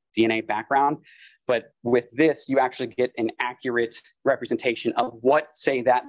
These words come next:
variant would look like in an actual C F D N A sample. So it's much more representative of the rest of your samples. So we have people that determine their L O D, and then they run this along with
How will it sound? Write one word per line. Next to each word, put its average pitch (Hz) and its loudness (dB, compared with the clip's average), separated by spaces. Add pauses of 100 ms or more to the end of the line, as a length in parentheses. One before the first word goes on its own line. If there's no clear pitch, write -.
variant 123 -2
would 120 -8
look 113 -4
like 113 0
in 123 -6
an 113 -6
actual 113 -6
C 113 2
F 104 0
D 107 -4
N 107 -2
A 107 -4
sample. - -2
So 117 -2
it's 107 -6
much 135 -2
more 127 -4
representative 113 -4
of 120 -2
the 110 -4
rest 110 -4
of 151 -6
your 156 0
samples. 180 -2 (340)
So - 0
we 139 0
have 131 -2
people 131 -2
that 117 0
determine 156 -2
their 147 -4
L 143 0
O 139 -2
D, 139 -2
and 127 -2
then 120 -10
they 110 -6
run 117 -2
this 123 -6
along 117 0
with 120 0